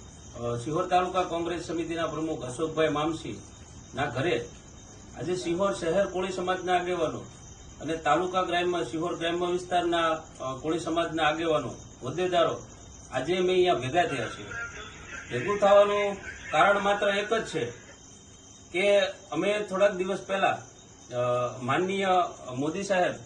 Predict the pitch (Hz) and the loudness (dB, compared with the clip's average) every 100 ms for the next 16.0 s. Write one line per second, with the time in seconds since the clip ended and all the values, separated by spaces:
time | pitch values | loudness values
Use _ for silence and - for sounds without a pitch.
0 | - - 143 - 156 180 170 180 175 175 | -18 -6 -4 2 2 2 0 0 0 0
1 | 170 160 127 120 143 156 170 170 175 160 | -2 -6 -10 -6 -6 -4 -6 -4 -6 -2
2 | 160 151 160 160 160 160 160 156 143 143 | 0 0 -2 -6 -6 -6 -2 0 -2 -4
3 | 143 156 156 151 131 123 - - - - | -6 -2 0 0 -2 -10 -12 -18 -20 -20
4 | - - - - - 131 185 190 196 196 | -20 -20 -20 -20 -6 0 2 4 2 0
5 | 185 185 180 - 120 170 185 170 180 180 | 4 4 4 0 -2 -2 0 4 4 4
6 | 185 190 185 - - - 131 135 131 135 | -2 -2 -2 -6 -14 -12 -4 -2 0 2
7 | 156 190 180 170 170 180 180 180 180 147 | 2 2 4 4 2 0 -4 -4 -4 -6
8 | 160 190 165 160 151 139 151 185 - - | -4 -2 0 -2 -2 -6 -6 -8 -12 -20
9 | - - - - - 147 175 196 190 190 | -20 -20 -20 -12 -6 -2 2 2 4 2
10 | 175 147 185 196 196 170 185 180 147 156 | 2 4 6 6 6 2 -2 -4 -2 -2
11 | 160 - 196 196 190 196 196 190 185 - | -2 2 6 6 4 4 4 4 0 -2
12 | - 175 - - 185 165 151 - - - | -4 -4 -2 0 0 0 -6 -8 -16 -20
13 | - 135 170 196 196 180 190 180 190 185 | -8 2 6 6 6 2 2 2 0 0
14 | 175 156 156 190 175 180 180 180 185 175 | 0 -2 -2 -4 -4 -6 -4 -4 -4 -4
15 | 175 - 170 175 196 175 180 175 139 | -4 -4 -4 -2 -2 4 4 4 -2